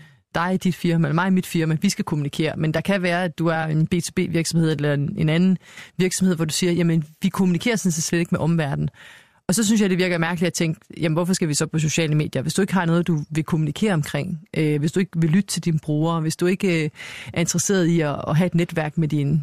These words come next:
øh, hvad kan det være, dine, dine medarbejdere i princippet, eller leverandører, eller hvad det kan være. Hvis du slet ikke er interesseret i nogen former for kommunikation,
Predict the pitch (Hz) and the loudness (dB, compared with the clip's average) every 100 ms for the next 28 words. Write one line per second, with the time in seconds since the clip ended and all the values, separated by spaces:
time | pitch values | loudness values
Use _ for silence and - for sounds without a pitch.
0 | 190 214 _ _ - - - - - 156 | -4 -14 _ _ -8 -4 -4 -4 -4 -2
1 | 160 147 143 - 151 147 160 156 160 180 | -2 0 -2 0 0 0 2 2 2 0
2 | 160 156 147 143 160 - 165 - 156 156 | 0 -4 -4 -4 -4 -2 -4 -2 -2 -2
3 | - 165 156 151 147 180 180 147 151 170 | 0 0 0 0 0 2 0 0 -2 -2
4 | - 151 147 147 165 - 196 202 175 165 | -2 -2 -2 -2 -4 0 0 2 0 0
5 | 220 185 160 175 190 - 165 170 175 - | 0 0 2 2 2 0 -2 0 -2 -2
6 | 156 151 156 160 | 0 0 0 0